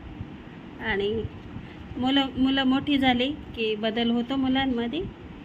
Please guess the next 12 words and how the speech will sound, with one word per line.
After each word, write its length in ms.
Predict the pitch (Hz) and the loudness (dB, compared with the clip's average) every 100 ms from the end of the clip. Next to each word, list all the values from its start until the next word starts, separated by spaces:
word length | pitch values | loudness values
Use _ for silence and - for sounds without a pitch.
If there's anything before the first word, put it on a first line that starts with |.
| - - - - - | -16 -14 -14 -14 -4
पण, 220 | 214 220 | 0 2
अ, 180 | 214 214 - - - | 2 2 -2 -12 -4
फोटो 260 | 262 240 233 | -2 0 0
त्याचे 320 | 233 233 247 | 0 -2 -4
छान 360 | 233 - 240 233 | -6 -2 2 4
आले 260 | 233 233 | 4 2
होते 220 | 247 233 202 | -2 -4 -4
तेव्हा, 300 | 220 233 294 - - - - - - - - 240 | -4 -6 -8 -10 -12 -14 -14 -16 -16 -16 -10 -2
म्हणून 320 | 208 208 202 | 0 0 0
शेअर 280 | - 220 202 | -2 -4 -4
केले 320 | 202 202 202 | -4 -6 -6
तुमच्याशी. 640 | 202 214 208 233 226 247 | -4 -6 -4 -6 -6 -4